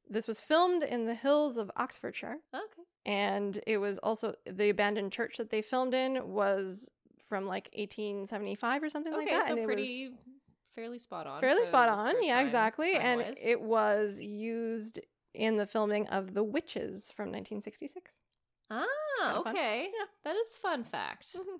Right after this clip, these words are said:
Speaker 2: Nice job, Tash.
Speaker 1: <laughs> It's an obscure movie,
Speaker 2: Mm,
Speaker 1: so
Speaker 2: It is very obscure.
Speaker 1: Yeah.
Speaker 2: Oh, a s-, kind of a sad fact is our actor Patrick Wymark, who played the judge. He was kind of our, I guess, kind of our main character, our hero, I suppose,
Speaker 1: Sure.
Speaker 2: maybe?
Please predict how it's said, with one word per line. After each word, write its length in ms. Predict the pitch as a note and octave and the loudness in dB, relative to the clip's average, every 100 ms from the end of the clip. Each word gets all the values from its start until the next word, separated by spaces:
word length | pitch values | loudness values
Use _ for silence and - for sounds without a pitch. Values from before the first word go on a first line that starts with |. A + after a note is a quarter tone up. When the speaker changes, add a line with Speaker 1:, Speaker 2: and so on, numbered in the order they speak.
| - | -10
Speaker 2:
Nice 200 | B3 - | -12 -10
job, 200 | D#4 D4+ | -10 -10
Tash. 380 | G#3 - - - - | -10 -10 -12 -16 -16
Speaker 1:
<laughs> 40 | D4+ _ - - - _ _ | -16 _ -20 -20 -20 _ _
It's 100 | F4+ | -2
an 80 | F4 | -2
obscure 500 | - - D#4 D4+ C4 | -2 -6 0 2 2
movie, 380 | G3+ F#3 F3+ F#3+ | 2 0 -2 -2
Speaker 2:
Mm, 60 | |
Speaker 1:
so 280 | G3 B3 G#3 | 2 6 6
Speaker 2:
It 40 | |
is 80 | C4 | 6
very 180 | A3 F#3 | 4 2
obscure. 380 | F3 - C#3 F#3 - | 0 -6 -8 -8 -2
Speaker 1:
Yeah. 80 | A3 | 0
Speaker 2:
Oh, 60 | |
a 80 | G3+ | 0
s-, 240 | G3 - - | -2 -6 -8
kind 100 | C#4 | -6
of 60 | C#4+ | -6
a 40 | |
sad 520 | C#4 - D4 D#4 D#4 | -6 -4 -4 -2 -4
fact 500 | - - F#2+ - - | -6 -6 -6 -6 -10
is 300 | - F#3+ F#3+ | -8 -6 -4
our 600 | - F#3 F#3 F#3 F#3 F#3 - _ _ _ _ F#3 | -2 -2 0 0 -2 -4 -8 _ _ _ _ -2
actor 380 | F#3 - F3+ | -2 -2 -6
Patrick 360 | F3 - F#3+ F3 | -6 -10 -10 -10
Wymark, 420 | F#3+ G3 F#3+ D#3 - | -8 -6 -6 -6 -8
who 80 | F3+ | -14
played 640 | - E3+ E3+ D#3+ D#3+ F#3 - | -8 -6 -4 -4 -6 -10 -12
the 60 | |
judge. 560 | D3+ F3+ E3+ D3+ G#3 - | -6 -2 -2 -2 -6 -10
He 60 | F#3+ | -12
was 80 | F3 | -10
kind 160 | G#3+ | -8
of 80 | G#3+ | -6
our, 160 | F3+ - - | -6 -6 -14
I 40 | |
guess, 220 | - G#3+ | -16 -18
kind 280 | - F#3+ A3 | -10 -4 -2
of 60 | A3 | -2
our 100 | E3 | -2
main 420 | D3+ C#3+ D3+ E3 - | -4 -8 -10 -12 -6
character, 380 | A3+ E4 - A#4 A#4 - | -6 -4 -4 -4 -6 -6
our 200 | F3+ F#3 - - | -8 -8 -12 -8
hero, 340 | G#3 C#4 G4+ E4 | -4 -4 -4 -4
I 80 | C#4+ | -6
suppose, 300 | - C4 E4 | -8 -4 -2
Speaker 1:
Sure. 440 | F#4 D4+ B3+ A#3 | 4 6 6 4
Speaker 2:
maybe? 260 | F3+ C4+ | 4 2